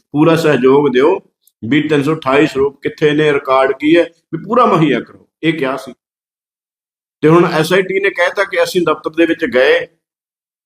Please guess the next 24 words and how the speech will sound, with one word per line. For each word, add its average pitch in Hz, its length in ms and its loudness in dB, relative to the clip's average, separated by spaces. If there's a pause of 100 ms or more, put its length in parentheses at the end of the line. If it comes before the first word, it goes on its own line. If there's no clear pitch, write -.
(400)
ਇਹਨਾਂ 170 160 2
ਨੇ 202 100 4
ਸਿੱਧੇ 165 320 -2
ਮੂੰਹ 185 260 0
ਗੱਲ 135 200 2
ਨਹੀਂ 160 100 -2
ਕੀਤੀ, 160 360 -2
ਕੋਈ 156 260 -4
ਰਿਕਾਰਡ 143 520 0
ਕੁਛ 151 320 -8
ਨਹੀਂ 160 100 0
ਸਾਨੂੰ 131 300 0
ਮਿਲਿਆ, 123 280 -4 (420)
ਉਹ 135 100 -6
ਖਾਲੀ 147 280 2
ਹੱਥ 156 260 -2
ਆਏ। 101 180 -10 (1040)
ਤੇ 131 60 0
ਹੁਣ 160 220 2
ਕੋਰਟ 160 220 2
ਦੇ 165 100 0
ਵਿੱਚ 165 160 0
ਦੁਬਾਰੇ 139 360 2
ਜਾਣਗੇ, 165 460 -4